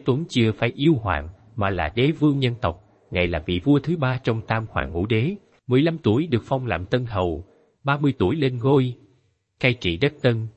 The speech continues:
Đế Tuấn trước noi theo Viêm Hoàng, sau kế thừa Nhiêu Thuấn, đặt nền móng cho Hoa Hạ, là thủy tổ văn hóa chung của dân tộc Hoa Hạ. Được thương tộc coi là vị tổ tiên đầu tiên, tổ phụ của Đế Tuấn là Huyền Hiêu,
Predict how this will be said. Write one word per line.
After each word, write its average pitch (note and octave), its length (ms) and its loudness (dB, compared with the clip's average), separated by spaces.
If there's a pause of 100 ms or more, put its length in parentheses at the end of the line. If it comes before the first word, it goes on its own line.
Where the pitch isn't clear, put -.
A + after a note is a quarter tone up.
(260)
Đế A2+ 220 4
Tuấn C3+ 380 0
trước F#3+ 220 2
noi A2 200 0
theo A2 240 -2
Viêm A2 200 0
Hoàng, D#2 320 -4 (180)
sau B2+ 220 0
kế E3 260 0
thừa F#2+ 140 0
Nhiêu G2+ 260 -2
Thuấn, B2 340 -4 (280)
đặt A2 240 -2
nền A2 200 0
móng B2+ 260 -4
cho A#2 220 -2
Hoa A#2+ 160 -2
Hạ, E2+ 340 -4 (360)
là G#2 140 0
thủy A#2 460 -2
tổ G#2+ 240 2
văn A2+ 200 -2
hóa C3+ 260 -2
chung G#2+ 220 0 (180)
của C3+ 100 2
dân B2+ 260 2
tộc - 180 -6
Hoa G2+ 180 -2
Hạ. D#2 380 -6 (320)
Được D3 200 4
thương F#3+ 180 4
tộc A2+ 300 -2
coi D3 240 0
là A2 120 0
vị G#2 260 0
tổ C#3 180 0
tiên E3 180 0
đầu G2 260 0
tiên, C#3 280 0 (260)
tổ C3+ 180 2
phụ G#2 240 0
của B2+ 160 0
Đế C#3+ 240 2
Tuấn F3 280 0
là G2+ 80 0
Huyền F#2 320 -4
Hiêu, A2+ 320 0